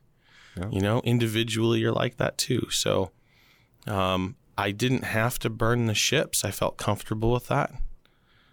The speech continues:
Speaker 2: And so I just pushed. Now, I have lots of people, mentors or coaches have run across the years who said, "Fifteen years, dude, that's a long time for where you're at." True.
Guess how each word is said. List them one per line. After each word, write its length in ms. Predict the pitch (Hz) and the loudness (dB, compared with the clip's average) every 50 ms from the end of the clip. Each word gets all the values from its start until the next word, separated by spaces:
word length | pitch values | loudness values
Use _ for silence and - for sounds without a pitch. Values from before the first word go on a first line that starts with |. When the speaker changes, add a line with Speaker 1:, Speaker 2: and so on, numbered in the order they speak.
| _ _ - | _ _ -4
Speaker 2:
And 160 | 98 92 87 | -4 -2 0
so 340 | - - 101 95 95 95 - - | 0 2 2 2 2 2 0 0
I 80 | - 92 | -2 -2
just 320 | 95 101 95 - - - | 0 0 0 0 -2 -2
pushed. 260 | - - 120 104 - - | -2 -2 0 0 0 0
Now, 260 | 123 104 85 82 78 - | 0 0 0 -2 -2 -2
I 100 | - 101 | -2 -2
have 180 | 104 95 87 - | -2 -2 -2 0
lots 300 | 95 98 98 101 - - | 0 0 0 0 0 -2
of 260 | 92 87 - - - - | -2 -2 -2 -4 -4 -2
people, 540 | - 92 87 - - 92 85 90 92 - - - _ _ _ _ | -2 -2 -2 -2 -2 -2 -2 -2 -4 -8 -14 -20 _ _ _ _
mentors 440 | - 92 90 90 - 95 92 90 82 | -2 0 0 0 0 0 0 0 0
or 60 | 87 82 | -2 -4
coaches 440 | - - 90 90 85 - - 82 85 | -2 0 0 0 0 0 -2 -2 -2
have 100 | 82 82 | -2 -2
run 140 | 87 87 87 | -2 -2 -2
across 360 | 87 - - 85 85 - - | -2 -2 -2 0 0 0 0
the 120 | - 95 | 0 0
years 220 | 92 92 92 92 - | 0 0 0 0 0
who 80 | 90 | 0
said, 260 | - - - - - - - _ _ _ _ _ _ _ _ _ _ _ _ _ _ _ _ - | 0 0 -2 -2 -4 -8 -16 _ _ _ _ _ _ _ _ _ _ _ _ _ _ _ _ -12
"Fifteen 580 | - - - 107 87 - - - 104 95 87 85 | -6 -4 -2 -2 0 0 0 0 0 0 -2 -2
years, 540 | 85 90 95 98 98 98 95 90 85 - - | 0 0 2 2 2 2 0 0 -2 -4 -4
dude, 420 | - - - 87 90 92 92 85 - | -6 -8 -8 -6 -6 -4 -6 -4 -4
that's 220 | 87 92 98 - | -4 -2 -2 -2
a 120 | 98 80 | -4 -4
long 400 | 65 65 65 76 90 92 98 101 | -4 -6 -6 -4 -4 -4 -6 -6
time 300 | - - 101 101 98 98 | -6 -6 -4 -4 -4 -4
for 160 | 90 - - 90 | -6 -8 -10 -8
where 200 | 92 87 87 87 | -6 -6 -6 -4
you're 180 | 80 69 90 | -4 -4 -4
at." 300 | 90 95 107 - - - - - - - - - - - - | -4 -4 -6 -8 -10 -12 -6 -2 -2 -2 -2 -6 -12 -12 -6
True. 320 | - - 143 131 - - | -2 0 0 0 0 -2